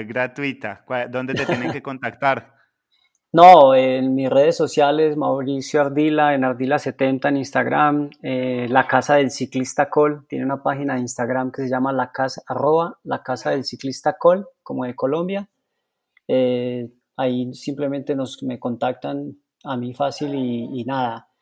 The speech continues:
Speaker 2: Aparte de eso, Mario, pues también tengo otros proyectos alternos a eso en los cuales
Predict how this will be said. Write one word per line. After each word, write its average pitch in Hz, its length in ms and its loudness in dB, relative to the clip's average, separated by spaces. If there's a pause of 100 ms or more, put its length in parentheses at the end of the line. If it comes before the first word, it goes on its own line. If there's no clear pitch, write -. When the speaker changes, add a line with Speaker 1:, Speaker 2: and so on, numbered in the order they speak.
(280)
Speaker 2:
Aparte 135 380 2
de 135 160 6
eso, 139 560 4
Mario, 139 340 2
pues 135 180 -4
también 120 300 -2
tengo 135 300 0
otros 135 320 -4
proyectos 127 500 0
alternos 131 500 2
a 127 140 4
eso 135 400 0
en 135 140 -4
los 120 160 -4
cuales 127 640 0